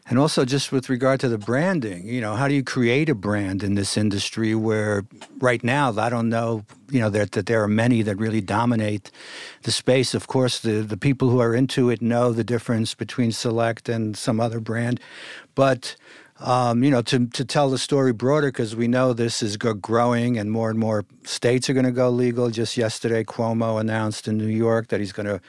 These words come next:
really push it for this next year to make that happen and, and globally as well. So how do you, you know, approach that situation?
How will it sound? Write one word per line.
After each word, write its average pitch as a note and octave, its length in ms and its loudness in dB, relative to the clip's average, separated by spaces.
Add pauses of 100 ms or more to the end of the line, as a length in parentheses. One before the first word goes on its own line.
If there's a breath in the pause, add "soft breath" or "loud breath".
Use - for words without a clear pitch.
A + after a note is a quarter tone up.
(440 loud breath)
really A2 260 2
push - 340 -2
it B2 160 2
for - 160 -4
this A2+ 280 -2
next A2+ 340 0
year C3 240 2
to B2 80 -2
make A2 260 -4
that B2+ 200 2
happen B2+ 480 0 (480 loud breath)
and, A#2+ 300 -2
and A#2+ 200 0
globally B2 480 4
as A2+ 160 0
well. B2 260 2
So A2+ 180 -2
how C3+ 200 0
do C#3 80 0
you, C3 480 2 (100)
you C3 100 0
know, A2+ 100 0
approach A#2+ 420 -2
that C3 260 0
situation? F#2+ 840 -8